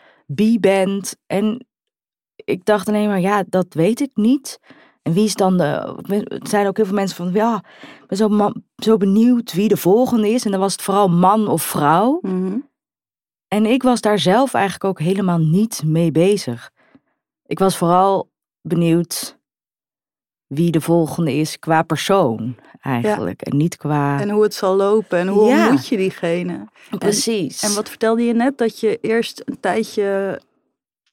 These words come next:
Speaker 2: mm, aan iemand moet wennen of diegene moet leren kennen en dat dan die liefde groeit?
Speaker 1: Ja, en ook de aantrekkelijkheid daarin.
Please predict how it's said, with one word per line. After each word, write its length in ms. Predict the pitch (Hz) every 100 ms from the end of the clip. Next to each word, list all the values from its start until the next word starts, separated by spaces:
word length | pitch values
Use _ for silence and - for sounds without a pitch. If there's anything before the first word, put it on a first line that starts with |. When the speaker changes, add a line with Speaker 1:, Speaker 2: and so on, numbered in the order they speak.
| _ _ _ -
Speaker 2:
mm, 400 | 208 202 196 - _ _ -
aan 180 | 202 190
iemand 280 | 185 180
moet 140 | 170 175
wennen 360 | 175 269 359 339
of 80 |
diegene 300 | - 240 233
moet 140 | 220 220
leren 340 | 220 220 214
kennen 300 | - 240 320
en 80 | 294
dat 180 | 226 196
dan 160 | 214
die 180 | 254 247
liefde 380 | 226 262 - -
groeit? 460 | - - 359 480 -
Speaker 1:
Ja, 400 | 220 254 165 135 _ _ _ _
en 160 | 202
ook 120 | 226 233
de 80 |
aantrekkelijkheid 1000 | - 220 - 240 269 196 170 151 156 - - _ _ _ _ _
daarin. 680 | - 151 - 131 135 120 123